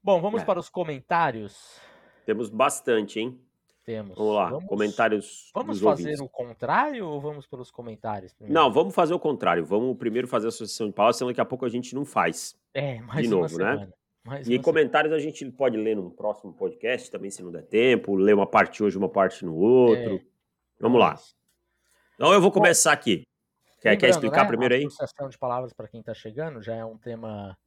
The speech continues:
Speaker 1: é, tradicional do On The Clock, todo ano, todo ano nós fazemos, mas é assim, a gente fala alguma palavra ou algum termo ou algum jogador e o outro tem que falar a primeira coisa que vem na cabeça.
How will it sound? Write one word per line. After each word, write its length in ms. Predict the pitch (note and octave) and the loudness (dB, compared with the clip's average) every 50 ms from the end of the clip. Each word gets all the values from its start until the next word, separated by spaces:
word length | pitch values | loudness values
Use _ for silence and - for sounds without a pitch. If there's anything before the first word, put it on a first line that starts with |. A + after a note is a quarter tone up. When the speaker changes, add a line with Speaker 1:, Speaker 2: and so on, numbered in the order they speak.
| _ _ _ _ _ _ _ _ _ - | _ _ _ _ _ _ _ _ _ -20
Speaker 1:
é, 520 | A2 G2+ G2 G2+ G2 G2+ - - - - _ _ | -18 -16 -16 -16 -16 -18 -18 -20 -20 -20 _ _
tradicional 800 | - B2 C3 B2+ - - - C3 A2 G#2+ G#2+ A#2 C#3+ E3 D#3+ | -10 -8 -8 -10 -10 -12 -10 -10 -10 -8 -8 -6 -6 -6 -6
do 100 | B2+ A#2 | -8 -12
On 140 | A2+ A2 A2+ | -18 -18 -16
The 80 | A2 G#2 | -18 -18
Clock, 300 | _ - A#2+ A2+ - _ | _ -14 -16 -16 -16 _
todo 240 | - A#2 A2+ A#2 A2+ | -20 -20 -18 -14 -14
ano, 160 | A2 A2 G#2+ G2+ _ _ _ _ _ | -14 -14 -16 -20 _ _ _ _ _
todo 200 | - C3 B2 A#2+ | -18 -18 -16 -16
ano 120 | A#2 A2+ A2+ | -16 -16 -16
nós 160 | A2 G#2+ _ | -18 -18 _
fazemos, 560 | - A2+ G2+ G2+ B2+ C#3+ D#3+ D#3 C3 _ _ _ _ _ _ _ _ _ _ _ _ | -14 -16 -14 -12 -12 -14 -14 -14 -16 _ _ _ _ _ _ _ _ _ _ _ _
mas 400 | - B2 B2+ B2+ C#3 C#3 - - | -14 -8 -6 -6 -6 -6 -6 -6
é 120 | C#3 C#3 D#3+ | -6 -6 -6
assim, 260 | D3+ - F3 C#3+ A#2+ | -8 -10 -14 -14 -14
a 40 | A2 | -14
gente 180 | A#2 B2 - - | -14 -18 -16 -10
fala 200 | - C3+ C3+ B2+ | -8 -6 -6 -6
alguma 260 | B2 A#2 C3 C#3+ C3+ | -8 -10 -10 -12 -10
palavra 520 | - D3 C#3 C3 A#2+ B2 D3 D#3+ D3 C#3 | -8 -6 -4 -4 -2 -2 -4 -4 -6 -10
ou 80 | B2 A#2+ | -12 -12
algum 280 | A#2+ A#2 B2+ C#3+ D3 | -14 -14 -16 -20 -18
termo 560 | C#3 - C3+ B2+ C3+ D3+ D#3+ D#3+ E3+ F3 F3 - _ _ _ _ _ _ | -14 -10 -8 -8 -6 -6 -8 -8 -10 -12 -16 -16 _ _ _ _ _ _
ou 140 | - D#3+ E3 | -6 -4 -2
algum 380 | D3+ C3 B2+ B2+ C#3 E3 F#3 | -2 -2 -4 -8 -12 -12 -10
jogador 720 | F3 F3+ E3+ D#3+ D#3+ C3 B2 B2 B2+ C#3+ D#3+ F3 F#3 F#3+ G3 _ _ _ _ _ _ _ _ _ _ _ _ | -8 -8 -6 -6 -6 -8 -8 -10 -12 -10 -10 -10 -10 -12 -14 _ _ _ _ _ _ _ _ _ _ _ _
e 560 | - C#3+ D3 D#3+ D#3+ E3 F3 F3+ F3 G3 - _ _ _ _ _ _ _ _ _ _ _ _ _ _ _ _ | -20 -18 -18 -16 -16 -16 -16 -16 -18 -18 -20 _ _ _ _ _ _ _ _ _ _ _ _ _ _ _ _
o 80 | - D#3+ | -16 -14
outro 440 | D#3 D#3+ E3 E3+ - - - F3 F#3+ - | -12 -10 -10 -10 -12 -14 -16 -18 -16 -14
tem 220 | - F3+ F3 F3+ | -14 -14 -14 -14
que 60 | - | -16
falar 260 | - - D#3+ D3 D3 | -14 -12 -10 -10 -10
a 40 | D3+ | -12
primeira 360 | - - E3 D3+ D3 D#3+ F#3 | -14 -16 -18 -14 -12 -12 -12
coisa 260 | - - E3+ E3+ D#3 _ | -12 -14 -18 -20 -20 _
que 80 | - | -18
vem 120 | D#3 F3 F3 | -14 -14 -12
na 80 | E3+ | -10
cabeça. 500 | - F#3+ F#3+ F3+ E3 C3+ A2+ - - _ | -6 -8 -8 -6 -8 -12 -12 -12 -16 _